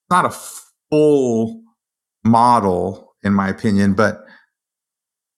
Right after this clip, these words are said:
Benny is kind of a Christ figure in the,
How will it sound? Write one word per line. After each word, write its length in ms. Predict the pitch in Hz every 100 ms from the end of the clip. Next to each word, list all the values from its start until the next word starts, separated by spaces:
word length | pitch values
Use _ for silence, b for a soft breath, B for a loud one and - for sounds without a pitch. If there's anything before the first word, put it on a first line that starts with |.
| _
Benny 300 | 135 160 220 156
is 140 | 127
kind 260 | - 156 156
of 80 |
a 60 | 113
Christ 680 | - - 120 120 - - - _ _
figure 440 | 120 104 90 - - _ _ _ _ _
in 200 | 113 107
the, 340 | 101 92 90